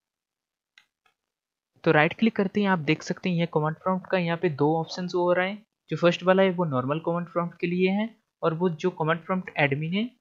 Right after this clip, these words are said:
ये एडमिनिस्ट्रेटर कमांड प्रॉम्प्ट है। तो आपको खोल लेना है एडमिनिस्ट्रेटर कमांड प्रॉम्प्ट।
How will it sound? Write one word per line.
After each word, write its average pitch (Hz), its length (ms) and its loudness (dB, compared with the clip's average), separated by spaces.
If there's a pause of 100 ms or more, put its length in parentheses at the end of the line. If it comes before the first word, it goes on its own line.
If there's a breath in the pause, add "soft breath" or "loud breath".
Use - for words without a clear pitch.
ये 185 180 2
एडमिनिस्ट्रेटर 160 680 -4
कमांड 131 220 -4
प्रॉम्प्ट 120 320 -8
है। - 140 -10 (420)
तो 190 100 2
आपको 190 340 2
खोल 165 180 4
लेना 160 240 2
है - 120 0
एडमिनिस्ट्रेटर 151 680 -2
कमांड 131 280 -6
प्रॉम्प्ट। 120 400 -10